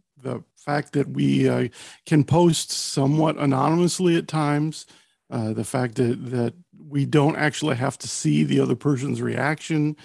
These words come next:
Uh, what are some of the factors that contribute to social media just being a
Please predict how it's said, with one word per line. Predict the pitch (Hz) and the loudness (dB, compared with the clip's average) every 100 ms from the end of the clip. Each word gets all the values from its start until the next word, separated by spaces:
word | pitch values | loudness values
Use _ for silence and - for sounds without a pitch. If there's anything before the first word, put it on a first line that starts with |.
| - _ _ | -20 _ _
Uh, | 156 139 139 - - - _ _ 165 | -2 0 0 -4 -14 -20 _ _ -2
what | 240 285 | 0 2
are | 285 254 | 0 0
some | 233 | 0
of | 226 | 0
the | 170 | 0
factors | 147 147 156 135 | 0 -4 -2 -2
that | 127 - | -2 -2
contribute | 131 - 147 147 135 - | -4 -2 -2 0 -2 -4
to | - 113 | -8 -8
social | - 139 135 135 | -4 -2 -2 -2
media | 123 139 123 110 | -2 -2 -2 -4
just | 131 113 _ _ 113 | -6 -8 _ _ -10
being | 123 147 | 0 2
a | 165 | 2